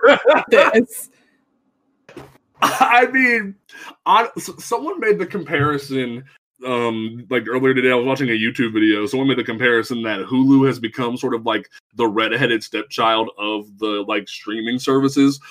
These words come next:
Speaker 1: where, like, you just kinda look at it and go, "What do you have? Um, Bob's Burgers? Like, what do you do?" And I, I,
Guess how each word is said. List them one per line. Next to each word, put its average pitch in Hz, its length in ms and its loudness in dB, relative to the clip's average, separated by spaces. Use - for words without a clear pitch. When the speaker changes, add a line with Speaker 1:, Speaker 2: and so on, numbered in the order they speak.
Speaker 1:
where, 113 220 4
like, 107 320 0
you 127 160 0
just 135 180 2
kinda 151 180 2
look 120 240 -2
at 127 160 2
it 120 100 0
and 117 100 -4
go, 113 200 4
"What 107 180 2
do 127 80 0
you 175 160 2
have? 233 400 4
Um, 123 540 0
Bob's 139 260 2
Burgers? 226 640 4
Like, 143 240 4
what 127 100 -2
do 160 80 4
you 226 160 -2
do?" 277 460 2
And 131 480 -2
I, - 280 -12
I, 113 120 -8